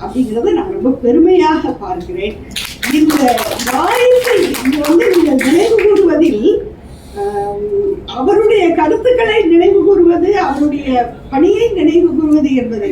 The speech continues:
தாண்டி காயத்ரியோடு இணைந்து நிற்பது அப்படிங்கிறது தான் வந்து ரொம்ப ஒரு தேவையான விஷ-, விஷயமாக நான் பார்க்கிறேன். இனி அவர் எடுக்கக்கூடிய அந்த பணிகளுக்கு, ஆ, நம்மால் முடிந்த அந்த ஆதரவினை,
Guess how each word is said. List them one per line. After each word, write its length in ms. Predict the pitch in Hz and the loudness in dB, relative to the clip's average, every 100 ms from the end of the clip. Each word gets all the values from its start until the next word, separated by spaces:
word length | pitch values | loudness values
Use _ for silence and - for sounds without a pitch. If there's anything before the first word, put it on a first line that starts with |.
| 180 | -6
தாண்டி 420 | 254 302 311 262 - - - - - 233 | -4 0 0 -2 -8 -14 -16 -20 -20 -6
காயத்ரியோடு 1000 | 233 269 453 494 494 466 415 349 392 415 370 | -2 0 2 2 2 2 4 4 4 2 2
இணைந்து 420 | 285 320 381 381 330 | 2 4 2 2 2
நிற்பது 480 | 294 - 269 262 262 233 | 2 0 0 2 2 0
அப்படிங்கிறது 680 | 240 233 277 262 254 233 214 | -4 -2 0 4 4 2 0
தான் 200 | 254 285 | -2 0
வந்து 200 | 240 202 262 | 0 0 0
ரொம்ப 220 | 220 208 220 185 359 | 0 -2 -4 -6 -4
ஒரு 180 | 349 370 359 339 - - - - | -2 -2 -4 -6 -8 -18 -20 -8
தேவையான 580 | 311 294 392 392 349 349 349 | -2 0 0 0 2 2 0
விஷ-, 240 | 254 - - - - - - | -2 -6 -18 -20 -20 -16 -8
விஷயமாக 560 | 240 262 302 254 247 233 254 | -4 -2 -2 -2 -4 -6 -8
நான் 240 | 226 180 | -8 -10
பார்க்கிறேன். 460 | 185 180 - - - 220 | -10 -14 -16 -18 -12 -2
இனி 220 | 269 349 392 | 2 4 4
அவர் 220 | 320 277 | 2 0
எடுக்கக்கூடிய 680 | 254 254 359 370 320 277 349 | 0 0 0 -2 0 0 2
அந்த 220 | 403 294 254 | 2 0 -2
பணிகளுக்கு, 640 | 240 254 247 233 170 - - - - - - | 0 0 2 0 0 -2 -2 -8 -18 -18 -6
ஆ, 240 | 330 359 262 | -2 2 2
நம்மால் 500 | 254 285 294 285 247 | 2 2 2 0 2
முடிந்த 460 | 262 320 349 302 277 - - - - - | 2 4 2 2 0 -4 -6 -16 -20 -12
அந்த 180 | 240 247 208 214 | -8 -6 -6 -6
ஆதரவினை, 560 | 247 277 247 208 - | -4 -2 -2 -4 -6